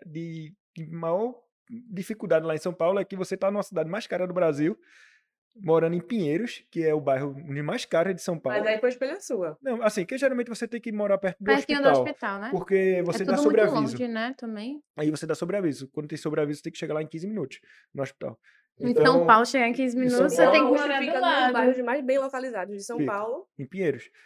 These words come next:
Speaker 1: que é um bairro excelente, perto dos Jardins e tal.
Speaker 3: Mas
Speaker 1: Então,
Speaker 3: também caríssimo, né?
Speaker 1: caríssimo. Você paga um aluguel caríssimo, não tem bolsa de residência médica.
Speaker 2: Não
Speaker 1: Então,
Speaker 2: tem?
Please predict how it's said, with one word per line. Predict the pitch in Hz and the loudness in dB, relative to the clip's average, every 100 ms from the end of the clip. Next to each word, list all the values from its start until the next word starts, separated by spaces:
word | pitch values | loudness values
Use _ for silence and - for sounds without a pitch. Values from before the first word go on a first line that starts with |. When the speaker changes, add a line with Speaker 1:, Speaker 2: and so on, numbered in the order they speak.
| _ _ | _ _
Speaker 1:
que | - | -2
é | 156 | 0
um | 156 | 2
bairro | 151 175 | 2 2
excelente, | 247 170 139 | 0 0 -2
perto | 139 - | -4 -4
dos | 147 | 0
Jardins | 170 151 135 160 156 135 | 0 0 -6 -8 -8 -8
e | |
tal. | - 131 151 | -2 0 2
Speaker 3:
Mas | 233 254 | 2 2
Speaker 1:
Então, | |
Speaker 3:
também | 254 226 | 4 2
caríssimo, | 226 285 392 - 233 | 0 -2 -2 -4 -2
né? | 214 208 | 0 2
Speaker 1:
caríssimo. | 220 - 185 | 2 0 -2
Você | 143 151 | -4 -2
paga | - 170 | -2 0
um | 190 | 0
aluguel | 185 143 | -2 -2
caríssimo, | 135 190 180 196 254 285 | -2 -2 -2 -4 -6 -4
não | 196 | -2
tem | 214 262 | -2 -2
bolsa | 160 180 226 247 | 0 -2 -2 -6
de | |
residência | 202 190 190 - | -6 -4 -8 -6
médica. | 180 160 185 247 - _ | -4 -2 -2 -4 -12 _
Speaker 2:
Não | 226 202 | -2 0
Speaker 1:
Então, | 220 | 0
Speaker 2:
tem? | 240 247 | 0 0